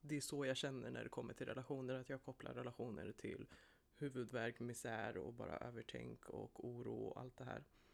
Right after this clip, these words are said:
Så det ska ju inte vara så i en relation, eh, men för mig så, ja, det är det jag kopplar det till. Så att då är jag hellre singel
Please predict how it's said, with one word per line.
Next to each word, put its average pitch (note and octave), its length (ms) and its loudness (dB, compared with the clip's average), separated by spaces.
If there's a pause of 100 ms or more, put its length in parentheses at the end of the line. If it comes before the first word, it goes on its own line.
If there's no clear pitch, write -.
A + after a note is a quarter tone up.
(220)
Så C3+ 360 0
det C#3 140 -2
ska D3 320 4
ju C3 100 4
inte C3 160 0
vara C3+ 200 4
så B2+ 180 0
i - 20 -2
en C3 60 -2
relation, C#3+ 640 -2 (120)
eh, C3+ 200 -2
men D3 160 -4
för - 140 -10
mig C#3 260 0
så, C3+ 320 -2
ja, C3 140 -2 (180)
det E3 100 -4
är D#3+ 40 -2
det E3+ 80 2
jag E3+ 120 2
kopplar E3 300 -2
det D#3+ 100 0
till. D#3 300 0 (280)
Så - 140 0
att D3 80 0
då C#3+ 220 4
är C3 140 4
jag B2+ 120 2
hellre C3 240 -2
singel E3+ 640 4